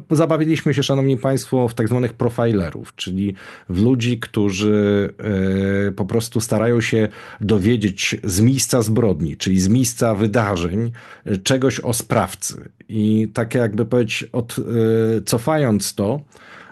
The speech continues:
e, jakby powiedzieć, stosują taką odwrotną, e, zasadę, e,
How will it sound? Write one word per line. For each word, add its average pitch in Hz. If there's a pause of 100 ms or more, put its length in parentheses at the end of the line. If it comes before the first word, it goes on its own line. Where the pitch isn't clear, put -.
e, 104
jakby 104
powiedzieć, -
stosują 127
taką 117
odwrotną, 104 (120)
e, 98
zasadę, 101 (460)
e, 98